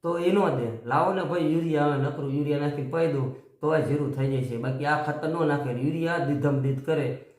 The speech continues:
અને છેવટે હુંકારો લાવી અને પછી હેઠા બેવે. તો આ બધા ખાતર નાખવાના,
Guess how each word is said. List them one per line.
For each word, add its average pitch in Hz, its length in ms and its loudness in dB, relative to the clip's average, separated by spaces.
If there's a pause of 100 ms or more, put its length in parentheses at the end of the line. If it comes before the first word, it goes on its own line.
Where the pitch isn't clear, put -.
અને 131 140 -6
છેવટે 170 580 0
હુંકારો 147 540 0
લાવી 143 460 2 (360)
અને 143 120 -6
પછી 139 400 -4
હેઠા 123 180 -8
બેવે. 120 440 -2 (1000)
તો 175 60 -6
આ 151 220 4
બધા 165 200 2
ખાતર 151 560 -2
નાખવાના, 156 680 0